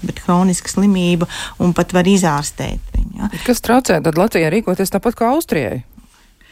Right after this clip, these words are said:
Speaker 1: Uh, nu, finansējums, un es domāju arī, ka būtu jāpārskata šī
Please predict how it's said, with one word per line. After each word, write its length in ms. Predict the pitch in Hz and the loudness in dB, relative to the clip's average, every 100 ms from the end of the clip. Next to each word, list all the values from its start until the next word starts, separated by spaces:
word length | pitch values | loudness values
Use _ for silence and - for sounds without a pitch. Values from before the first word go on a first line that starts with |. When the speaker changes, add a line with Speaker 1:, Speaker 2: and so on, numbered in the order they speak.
| - - - | -20 -20 -14
Speaker 1:
Uh, 400 | - 226 220 208 | -4 0 0 0
nu, 380 | 202 151 - 330 - - - - - | -2 -4 -4 -8 -12 -20 -20 -18 -4
finansējums, 880 | - 262 285 269 285 285 294 294 277 | 2 4 4 2 0 2 2 2 2
un 140 | 247 208 | 2 2
es 80 | 196 | 2
domāju 320 | 226 233 220 | 2 4 2
arī, 120 | 220 214 | 0 -2
ka 120 | 196 | -2
būtu 260 | 214 202 | -4 0
jāpārskata 500 | 214 202 190 - 190 | -2 0 -2 -2 -6
šī 80 | 202 | -6